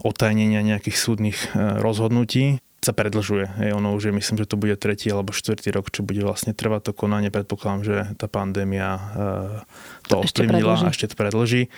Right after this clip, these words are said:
Speaker 1: Čiže ale vo všeobecnosti verím slovenským súdom.
Speaker 2: A prečo pri tom, keď sa pýtame občanov, tak sme na chvoste a ľudia absolútne neveria súdom?
Speaker 1: E, myslím si, že to je, že treba rozdeľovať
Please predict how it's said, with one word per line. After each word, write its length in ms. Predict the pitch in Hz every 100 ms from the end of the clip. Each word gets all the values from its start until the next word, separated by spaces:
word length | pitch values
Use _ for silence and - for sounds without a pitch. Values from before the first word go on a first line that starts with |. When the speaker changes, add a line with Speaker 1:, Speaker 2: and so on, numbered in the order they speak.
| - - - - - - - - - -
Speaker 1:
Čiže 320 | - - 113
ale 80 | 110
vo 160 | 117 117
všeobecnosti 960 | - 127 123 - 135 127 - 156 156 127 - 131 113
verím 320 | 107 104 98
slovenským 480 | 107 101 98 - 104
súdom. 400 | 101 104 101 110 - - -
Speaker 2:
A 60 | 196
prečo 480 | 214 226 359 311 233 _ _ _ -
pri 240 | - 185 170
tom, 240 | 190 185
keď 120 | 185 -
sa 80 |
pýtame 320 | 170 180 190 185
občanov, 720 | 170 - 165 160 175 247 247 - - - - - -
tak 160 | - 170
sme 160 | 190
na 80 | 180
chvoste 400 | 160 190 170 -
a 80 | 190
ľudia 320 | 160 175 190
absolútne 560 | - 175 - 185 190 202
neveria 320 | 190 180 170
súdom? 480 | - 180 196 185 - - _ - -
Speaker 1:
E, 160 | 95
myslím 400 | 104 135 135 165
si, 80 | 131
že 80 | 143
to 160 | 139 143
je, 480 | 139 139 135 120
že 160 | 117 123
treba 320 | 135 127 120
rozdeľovať 720 | 120 127 123 120 113 - -